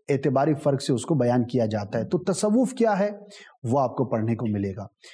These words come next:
اولیاء کرام کس طرح سے اللہ پاک کے حقوق کی ادائیگی میں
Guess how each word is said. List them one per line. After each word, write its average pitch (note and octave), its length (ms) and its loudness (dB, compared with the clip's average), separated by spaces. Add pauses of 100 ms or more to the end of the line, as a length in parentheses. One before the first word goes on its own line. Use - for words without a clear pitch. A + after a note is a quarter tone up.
(360)
اولیاء G3 340 4 (140)
کرام G#3+ 380 2 (120)
کس - 240 -2
طرح F#3+ 280 0
سے D3 320 2 (680)
اللہ D#3 200 2
پاک D#3 520 0
کے D#3+ 120 2
حقوق C#3+ 600 0
کی E3 120 4 (120)
ادائیگی B2 600 2
میں A#2 220 2